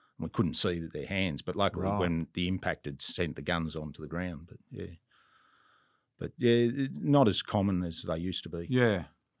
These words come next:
Speaker 2: yeah. Um, so d-, just tell me the,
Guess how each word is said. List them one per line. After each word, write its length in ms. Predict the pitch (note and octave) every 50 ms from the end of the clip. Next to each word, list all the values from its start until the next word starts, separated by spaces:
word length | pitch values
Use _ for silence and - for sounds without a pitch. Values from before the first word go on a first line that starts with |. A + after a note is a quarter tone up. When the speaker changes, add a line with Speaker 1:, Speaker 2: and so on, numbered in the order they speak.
| - C3+
Speaker 2:
yeah. 320 | A2+ G#2+ G2+ G2 G2 F2+ - _ _ _ _ _ _ _ _ - - - _ _ _ -
Um, 520 | D3+ C#3+ C#3+ D3 D3+ D3 D3 D3 C#3+ - - _ _ _ - - - _ -
so 680 | - - - - - E3+ D3 C3+ C3 B2+ C3 C#3 C#3+ C3 - -
d-, 220 | D#3 C#3+ E3 F3+ - C#3+
just 240 | - F#3+ F3 -
tell 160 | - G#3 G#3 G3
me 320 | F#3 F3 D#3 D3 - - -
the, 240 | C3 C3+ B2+ A#2+